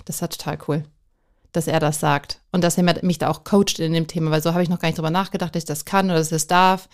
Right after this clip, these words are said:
Eine andere würde sagen, "What the fuck? Das ist hier doch mein Personal Space. Wo bewegst du dich denn hin?"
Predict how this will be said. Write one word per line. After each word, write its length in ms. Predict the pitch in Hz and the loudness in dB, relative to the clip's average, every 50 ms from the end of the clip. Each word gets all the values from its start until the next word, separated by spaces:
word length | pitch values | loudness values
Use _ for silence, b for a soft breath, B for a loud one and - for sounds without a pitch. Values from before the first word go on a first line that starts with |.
| B B B B B B B B | B B B B B B B B
Eine 120 | - - | -4 0
andere 320 | - 196 240 226 202 214 185 | 2 4 4 6 4 4 0
würde 180 | 208 190 202 | 2 0 0
sagen, 340 | 190 196 180 175 175 175 175 | 0 2 2 2 2 0 0
"What 280 | 175 185 185 180 185 - | 2 4 4 4 2 0
the 60 | 160 | -8
fuck? 260 | 151 - - 151 - - - - _ _ _ _ _ _ _ _ _ _ _ _ | -10 -8 -10 -12 -12 -12 -18 -20 _ _ _ _ _ _ _ _ _ _ _ _
Das 220 | - - 185 - - | 2 2 2 2 0
ist 120 | 180 - | -2 0
hier 120 | - 196 180 | 2 2 2
doch 160 | 175 175 - 185 | 2 0 -2 0
mein 280 | 175 180 180 180 175 - - - | 2 2 2 2 0 -2 -6 2
Personal 400 | - 208 190 - - 185 170 165 | 4 4 4 4 4 2 0 0
Space. 480 | - - 262 277 285 247 - - - b b b b b b b | 2 2 4 6 6 6 4 2 -4 b b b b b b b
Wo 100 | - 208 | -2 2
bewegst 380 | 185 220 220 262 - 156 151 - | 4 6 6 6 4 4 4 2
du 60 | 247 240 | 2 2
dich 120 | 247 - | 2 4
denn 140 | - 196 165 | 2 2 4
hin?" 220 | 180 170 160 170 | 4 2 2 0